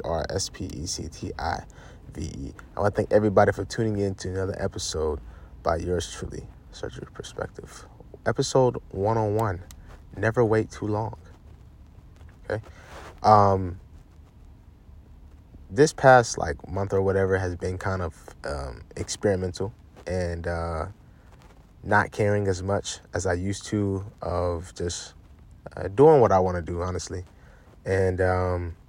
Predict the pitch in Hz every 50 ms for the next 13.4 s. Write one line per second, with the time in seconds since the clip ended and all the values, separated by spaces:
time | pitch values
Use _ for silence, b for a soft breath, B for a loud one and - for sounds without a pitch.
0 | - - - - - - - - - - 117 113 104 98 - - 143 143 - 120
1 | 113 107 101 - - - - - - 110 98 107 98 - 98 95 98 104 98 92
2 | 95 95 92 85 87 B B B B B B B B B B - - 98 95 92
3 | 98 107 101 98 104 92 104 104 101 98 95 95 92 92 92 92 87 98 95 95
4 | 95 92 90 - 92 90 90 87 - 87 90 95 - - 90 90 90 85 71 -
5 | 82 90 87 80 85 101 101 101 - - 98 98 95 95 - - - 87 85 78
6 | 78 - - - - 98 98 95 92 87 - - - - - 87 - - - -
7 | - - - 82 80 73 76 76 - - 78 67 65 71 69 67 64 62 58 50
8 | - - - - - - - - - - - - - - 85 82 - B B B
9 | B B B B B B - 104 107 107 101 98 92 101 101 98 98 98 95 90
10 | 87 82 - - - - - - - - - 127 143 - - 135 165 - - -
11 | - - - - - - - - - - 107 107 107 110 110 113 110 - - 107
12 | 92 82 78 - - - - - - - - 104 101 104 98 113 110 90 95 101
13 | 101 107 107 104 - - - -